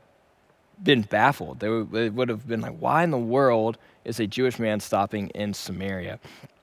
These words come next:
And so with that in mind, let's go to John chapter four, verse seven. It says, "A woman from Samaria came to draw, uh, to draw water. Jesus said to her,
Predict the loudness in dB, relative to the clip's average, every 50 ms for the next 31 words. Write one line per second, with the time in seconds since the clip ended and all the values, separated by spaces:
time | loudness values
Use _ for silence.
0 | _ _ _ _ _ _ _ _ _ -8 0 2 4 4 6 8 10 10 10 10
1 | 8 8 6 6 6 6 2 0 0 2 2 2 2 2 0 2 4 4 4 2
2 | 0 -2 -4 -4 -8 -6 0 0 2 2 2 0 0 0 2 4 4 4 4 4
3 | 0 -4 -4 0 0 2 2 0 -2 -8 -18 -20 -20 -20 _ _ _ _ _ _
4 | _ _ 2 4 4 4 4 4 2 2 0 -2 -4 -2 -2 0 2 4 4 4
5 | 4 4 2 2 0 -2 -2 -2 -2 -2 -4 -6 -8 -10 -12 -10 -6 -4 -2 -2
6 | 0 0 0 0 0 0 -4 -2 2 4 6 6 6 6 4 2 2 2 0 -4
7 | -6 -8 -14 -20 -20 _ -4 -2 0 0 2 2 2 2 2 2 2 2 2 2
8 | 0 -2